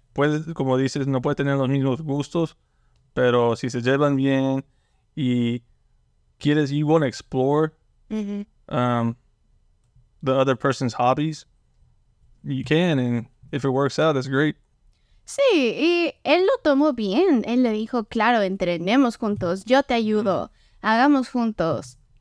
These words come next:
Speaker 2: Um, entonces, por eso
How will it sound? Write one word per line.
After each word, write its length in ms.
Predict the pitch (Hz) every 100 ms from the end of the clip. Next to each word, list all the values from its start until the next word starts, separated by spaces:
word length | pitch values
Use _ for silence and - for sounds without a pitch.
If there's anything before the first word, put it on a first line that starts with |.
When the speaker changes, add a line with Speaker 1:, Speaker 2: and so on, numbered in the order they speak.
| _ _ -
Speaker 2:
Um, 460 | 233 226 214 202 - - _ _ - _ _ _ _
entonces, 760 | - 220 247 262 294 285 - _ _ _ _ _ -
por 160 | 294
eso 200 | 370 -